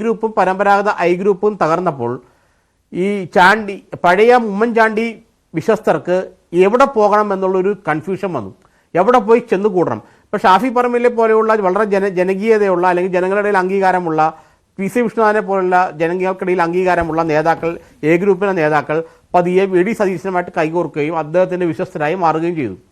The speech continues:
എന്നാൽ അങ്ങനെ വിശ്വസ്തരായിട്ട് മാറാൻ കഴിയാത്ത ചില എ ഗ്രൂപ്പിൻ്റെ അണികളും നേതാക്കളുണ്ട്. അവർ ആകെ പൊതുവെ കൺഫ്യൂഷനിലാണ്. പിന്നെ,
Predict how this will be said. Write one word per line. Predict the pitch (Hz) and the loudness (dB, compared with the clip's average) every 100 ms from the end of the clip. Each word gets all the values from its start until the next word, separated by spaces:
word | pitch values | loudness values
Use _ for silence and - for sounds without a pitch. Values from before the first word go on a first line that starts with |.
| _ _ _ _ _ _ _ - | _ _ _ _ _ _ _ -4
എന്നാൽ | 175 220 123 - _ _ _ _ | 0 2 2 -2 _ _ _ _
അങ്ങനെ | 160 190 233 262 240 | -4 0 4 2 2
വിശ്വസ്തരായിട്ട് | 175 214 196 220 220 220 208 | -2 -2 0 2 0 0 2
മാറാൻ | 190 208 233 202 | 4 4 2 0
കഴിയാത്ത | 185 214 220 220 226 226 - _ | 2 4 2 4 2 2 -6 _
ചില | 208 208 214 202 | 0 2 4 2
എ | 190 | 0
ഗ്രൂപ്പിൻ്റെ | 190 202 208 196 202 202 - - | 0 -2 -2 0 0 0 -6 -2
അണികളും | 175 185 190 196 | 0 2 2 2
നേതാക്കളുണ്ട്. | 180 170 151 151 113 107 _ _ - | 2 2 0 -2 -4 -12 _ _ 2
അവർ | 226 311 285 185 185 | 4 4 2 2 2
ആകെ | 185 196 214 | 4 0 0
പൊതുവെ | 196 170 185 190 | -2 0 0 0
കൺഫ്യൂഷനിലാണ്. | 160 143 147 160 127 98 - _ _ _ - | -2 -2 -6 -6 -6 -8 -14 _ _ _ -6
പിന്നെ, | 240 214 | -2 -2